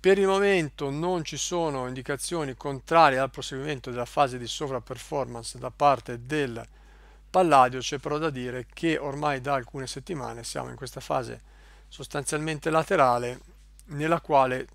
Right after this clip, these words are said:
tutto potrebbe effettivamente, eh, accadere. Se il prezzo dovesse scendere al di sotto della base del trading range, verrebbe inviato un preoccupante segnale di debolezza, viceversa la rottura della parte alta della fascia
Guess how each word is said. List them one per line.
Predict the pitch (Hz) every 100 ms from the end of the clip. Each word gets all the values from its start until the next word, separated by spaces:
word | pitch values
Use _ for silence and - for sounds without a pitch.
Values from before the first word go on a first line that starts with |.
| -
tutto | 160 - -
potrebbe | - 135 139 131 131
effettivamente, | - 131 147 139 127 120 - 123 - - - - - -
eh, | 143 127 -
accadere. | 147 123 143 131 127 120 117 107 - - - - - - - - - - - -
Se | - 135
il |
prezzo | 143 139 147
dovesse | 131 139
scendere | 135 160 139 123
al | 120
di |
sotto | 117 123 135
della | 135
base | 131 139 135
del | 135
trading | 139 135 135
range, | 147 131 113 113 - - - - - -
verrebbe | - 135 151 143
inviato | 139 156 135 -
un | 147 147
preoccupante | 135 120 131 147 131 127
segnale | - 139 156
di | 208
debolezza, | 240 139 117 -
viceversa | 127 156 127 117 - 120
la | 127 135
rottura | 127 - 135
della | 117
parte | 113 123 -
alta | 135 127 147
della | 156
fascia | - - - - 57